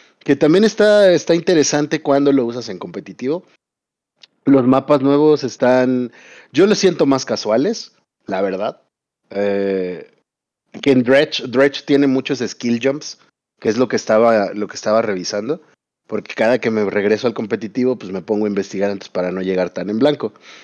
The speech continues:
Entonces, tiene sus cosillas Dredge. Ahorita el mapa es el, es el, es el modo de juego que está, de jugar veinticuatro siete. Me acabé todas las misiones porque sí me gustaba la recompensa de esta semana,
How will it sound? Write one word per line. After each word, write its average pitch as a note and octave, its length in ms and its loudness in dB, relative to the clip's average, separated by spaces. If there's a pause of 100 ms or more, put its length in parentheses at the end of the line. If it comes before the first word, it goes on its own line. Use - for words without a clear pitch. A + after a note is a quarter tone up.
(720)
Entonces, B2+ 880 2 (800)
tiene E3 260 4
sus D#3+ 180 0
cosillas C3 500 2
Dredge. A#2+ 400 0
Ahorita A#2 280 -2
el A#2+ 80 0
mapa A#2 200 -4
es A2+ 80 -6
el, A2 140 -8
es - 240 -10
el, A2 100 -4 (220)
es - 400 -6
el A2+ 100 -2
modo A2+ 180 -2
de A2 40 0
juego A2 220 0
que G2+ 60 -10
está, D3 240 0
de C#3+ 80 0
jugar G#2+ 220 -4
veinticuatro A2 480 -6
siete. D#3+ 300 -2 (380)
Me C3 120 4
acabé C#3+ 300 4
todas F3+ 240 4
las C#3+ 180 4
misiones F3 560 0
porque G#3 580 2
sí - 200 -4
me F#3 80 2
gustaba F3 380 2
la E3 100 6
recompensa C3 580 -2
de B2 60 0
esta A#2+ 160 -8
semana, A2+ 420 -6